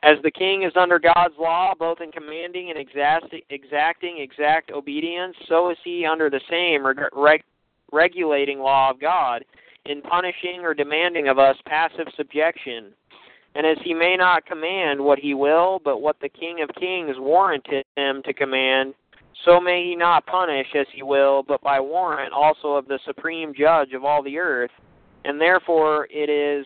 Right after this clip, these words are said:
not dishonorable to the majesty of the ruler that we deny passive subjection to him when he punisheth beside his warrant, more than it is against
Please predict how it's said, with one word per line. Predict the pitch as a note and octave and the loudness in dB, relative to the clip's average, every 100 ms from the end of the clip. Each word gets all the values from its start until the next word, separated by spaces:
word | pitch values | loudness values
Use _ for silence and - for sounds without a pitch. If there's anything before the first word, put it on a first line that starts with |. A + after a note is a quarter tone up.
| - | -12
not | C#3+ D#3 F#3 C#3+ | -2 2 2 0
dishonorable | D#3+ - E3 F3+ E3 C3+ C3+ C3+ | -4 -4 -2 0 0 0 -2 -4
to | - | -4
the | C#3 | -4
majesty | C3+ D3 D#3+ C#3+ - C#3+ | 2 4 4 0 -6 -2
of | C3+ | 0
the | C3 | 0
ruler | C#3 F#3+ E3+ C3 A#2 A2+ C3+ | 0 0 2 2 0 -4 0
that | C3 | 0
we | D3 C#3+ - | -2 -8 -4
deny | C#3 D#3+ D#3+ E3+ E3 | 2 4 4 2 0
passive | D#3+ E3 D#3+ D#3 - | 0 0 0 -8 -10
subjection | C#3+ - C#3+ D#3 - E3 E3 - | -12 -2 0 0 -4 -12 -10 -6
to | |
him | C#3+ D#3+ D#3+ D#3+ | -4 0 0 2
when | C#3+ C#3 | 0 0
he | C3+ | -4
punisheth | - E3 F3 D#3 C#3+ C3+ - _ _ _ _ - | 2 4 4 2 2 2 0 _ _ _ _ -6
beside | C#3+ - D3+ D#3 | -4 2 4 4
his | D3+ C3 | 0 -8
warrant, | C#3 F3+ E3 B2 G#2+ _ A2+ | -4 -2 0 -2 -6 _ -2
more | C#3+ F3+ F#3 E3+ | 4 6 4 2
than | D3+ | -4
it | D3 | -4
is | C#3+ C3+ | -4 -4
against | C3+ D3+ C#3+ | -6 -6 -8